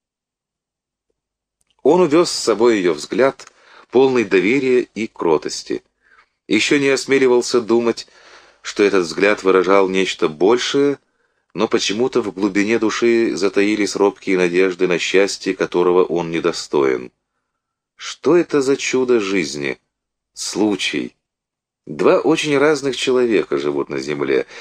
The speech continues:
идут своими далеко расходящимися дорогами и вдруг встречаются взглядами на каком-то случайном перекрёстке. На Пасху он снова увидит её, вернётся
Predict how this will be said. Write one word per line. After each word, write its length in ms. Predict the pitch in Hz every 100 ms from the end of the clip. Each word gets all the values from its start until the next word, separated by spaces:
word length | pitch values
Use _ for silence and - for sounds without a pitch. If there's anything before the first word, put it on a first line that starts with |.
| -
идут 280 | - 92 139
своими 360 | - 127 139 139
далеко 380 | 131 135 123 147
расходящимися 840 | 143 139 131 135 123 127 120 113
дорогами 680 | 107 120 175 120 85 76 - - _ _ -
и 140 | 113
вдруг 540 | 127 151 180 185 - - _ _
встречаются 800 | - 117 113 120 113 107 - 107
взглядами 600 | 98 98 120 135 135 127
на 120 | 95
каком-то 500 | 85 - 104 107 101
случайном 520 | - 76 - 85 87
перекрёстке. 720 | - 69 - 62 - - - - _ _ _ _ _ _ _ _ _ _ _ _ _ _ _
На 160 | - -
Пасху 600 | 208 202 - 185 190 -
он 180 | 135 165
снова 500 | - - 139 131 120
увидит 580 | - 107 98 98 87 -
её, 400 | 87 80 76 78 -
вернётся 880 | 71 90 117 170 165 - 104 87 76